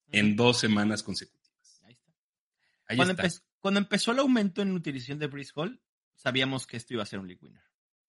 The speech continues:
Speaker 2: Así de fácil.
Speaker 1: Sí.
Speaker 2: Y además, es tan importante, Chato, en estos momentos para los Jets, que debido a Breece Hall, ah, a ver, creo que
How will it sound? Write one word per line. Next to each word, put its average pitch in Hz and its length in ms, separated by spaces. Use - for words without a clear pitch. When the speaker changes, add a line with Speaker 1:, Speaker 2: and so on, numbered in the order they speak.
Speaker 2:
Así 120 200
de 104 80
fácil. - 280
Speaker 1:
Sí. - 140
Speaker 2:
Y 170 40
además, 175 480
es 190 240
tan 208 140
importante, 196 760
Chato, 190 580
en 123 120
estos 165 260
momentos 117 560
para 110 220
los 101 180
Jets, 156 280
que 175 100
debido 202 340
a 277 60
Breece 202 480
Hall, 143 300
ah, 170 80
a 160 80
ver, 127 260
creo 202 180
que 247 160